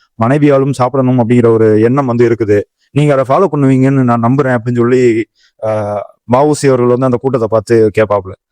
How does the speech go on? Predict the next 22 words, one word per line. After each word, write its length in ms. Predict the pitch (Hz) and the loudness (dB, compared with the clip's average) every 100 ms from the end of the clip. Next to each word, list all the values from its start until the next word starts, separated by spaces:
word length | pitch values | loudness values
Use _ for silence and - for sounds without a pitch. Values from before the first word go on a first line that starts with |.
| _ - | _ -2
அதுக்கு 220 | 135 139 | -2 -2
அந்த 100 | 135 | -2
கூட்டமா 260 | 175 170 | -2 0
என்ன 160 | 156 151 | -2 0
சொல்லுவாங்க? 340 | 143 131 127 135 113 107 - _ _ - | 0 0 0 0 0 -4 -8 _ _ -2
"ஆமா, 200 | 165 156 | 0 0
அதை 140 | 143 131 | 0 0
நாங்க 180 | 127 | 0
ஃபாலோ 220 | 120 143 131 | 0 -2 -2
பண்றோம். 400 | 123 113 117 104 - _ _ - | -2 0 -2 -2 -8 _ _ -4
எங்க 180 | 127 131 | -2 2
சாதியிலயும் 460 | 143 151 147 147 | 0 2 0 0
அந்த 100 | 131 123 | 0 0
விளக்கம் 280 | 135 139 | 0 -2
இருக்கு" 180 | 120 123 | -4 -2
அப்படின்னு 220 | 117 123 | -2 -2
சொல்லிட்டு 220 | 120 131 123 | -2 -2 -4
கரகோஷம் 520 | 131 143 - 139 123 117 | -2 -2 -2 -2 0 0
எழுப்பி 340 | 117 113 127 117 113 | 0 -2 0 0 2
அதை 140 | 110 113 | 0 -2
வந்து 180 | 120 120 | 0 0
வரவேற்றிருப்பாங்க. 600 | 113 120 110 101 95 | 0 -2 -4 -8 -8